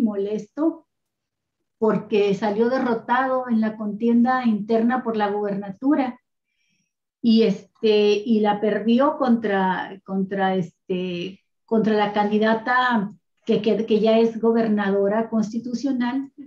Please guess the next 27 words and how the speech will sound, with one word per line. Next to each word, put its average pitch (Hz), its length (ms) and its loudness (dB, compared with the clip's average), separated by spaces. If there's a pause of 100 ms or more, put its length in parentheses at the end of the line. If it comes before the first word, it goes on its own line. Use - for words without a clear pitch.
(160)
electa, 233 600 2
gobernadora 214 460 0
electa, 233 400 0
en 233 80 4
unos 233 220 2
días 233 260 2
más 226 240 2
va 233 60 -2
a - 20 0
ser 226 220 -4
ya 226 220 2
la 226 200 -2
gobernadora 202 540 -2
constitucional 196 720 -4
en 233 120 2
funciones, 240 720 -2 (500)
Marina 214 440 2
del 247 160 2
Pilar, 269 460 2 (420)
que, 302 460 2
fíjate, 247 680 -2
ella 269 720 0
fue 240 140 -4
impulsada 233 720 -2
por 208 180 -6
Mario 214 800 0
Delgado. 202 720 -4